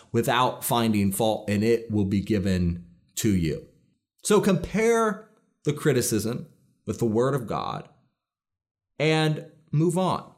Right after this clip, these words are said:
One more note here on step number four. Realize that there are lots of people who are going to have different opinions than you.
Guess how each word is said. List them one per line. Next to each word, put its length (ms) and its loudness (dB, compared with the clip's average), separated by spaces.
One 200 6
more 200 6
note 220 2
here 360 -6
on 120 -2
step 220 -4
number 240 -2
four. 380 -10
Realize 640 2
that 60 -8
there 180 2
are 80 4
lots 380 0
of 100 0
people 580 -2
who 120 -2
are 100 0
going 240 0
to 60 0
have 340 -2
different 340 2
opinions 640 -4
than 180 -2
you. 220 -6